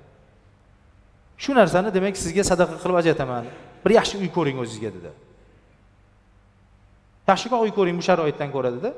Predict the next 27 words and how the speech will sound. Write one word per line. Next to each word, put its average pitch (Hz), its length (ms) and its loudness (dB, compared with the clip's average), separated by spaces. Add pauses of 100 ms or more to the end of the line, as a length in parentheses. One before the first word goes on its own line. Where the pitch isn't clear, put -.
(180)
Haligi 160 240 0
odam 170 220 0
qidirdi 160 380 -2
uyni, 180 260 -8 (520)
ikki 220 220 -2
yarim 214 200 6
millionga 160 280 0
topdi 156 280 0
uyni. 98 240 -10 (1400)
Ikki 180 160 2
yarim 208 180 6
millionga 185 260 0
topdi, 202 260 -2
ikki 214 160 0
yarim 185 180 4
millionga 160 280 -4
uchinchi 180 380 -8
qavatdan 170 440 0 (480)
o'zini 180 320 2
uyidan 175 480 2
muhtashamroq, 160 760 0 (400)
o'zini 175 300 2
uyidan 165 240 0
chiroyliroq 156 520 2
uyni 135 140 -4
olib 127 260 -2
berdi. 117 320 2